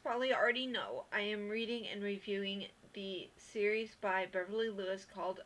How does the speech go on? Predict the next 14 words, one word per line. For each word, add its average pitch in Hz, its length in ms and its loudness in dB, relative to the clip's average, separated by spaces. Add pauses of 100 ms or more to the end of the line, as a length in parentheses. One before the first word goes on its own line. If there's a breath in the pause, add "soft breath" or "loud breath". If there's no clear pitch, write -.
Home 190 400 -8
to 175 80 -4
Hickory 180 460 -6 (100)
Hollow. 190 440 -2 (680 loud breath)
I 220 120 2
have 220 180 4
already 220 800 2 (260)
reviewed 226 480 -2 (100)
three 302 220 -4
books 240 380 0 (100)
of 208 160 -2
the 208 120 0
five-book 202 500 0
series, 196 460 -2